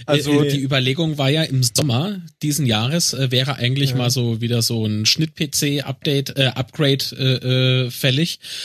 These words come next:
Speaker 2: Und da waren wir am Überlegen, ob wir nicht Mac Pros holen.
Speaker 3: Mhm.
Speaker 2: Ver-, nee.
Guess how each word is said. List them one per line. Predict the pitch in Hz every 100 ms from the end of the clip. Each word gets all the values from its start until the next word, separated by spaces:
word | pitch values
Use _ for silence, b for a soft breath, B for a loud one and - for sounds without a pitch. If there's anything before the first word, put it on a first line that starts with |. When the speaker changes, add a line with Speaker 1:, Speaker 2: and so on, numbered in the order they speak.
| B B
Speaker 2:
Und | - 131
da | 131 123 113
waren | 117 117 143
wir | 147
am | 135
Überlegen, | 123 123 117 131 139
ob | 127 123
wir | 123
nicht | 127 127 131
Mac | 120 -
Pros | - 117 98 - - _ _ _ _ _ -
holen. | 143 131
Speaker 3:
Mhm. | 135 160 _ _ _ _ _ _ -
Speaker 2:
Ver-, | 127 - - -
nee. | 139 127 107 104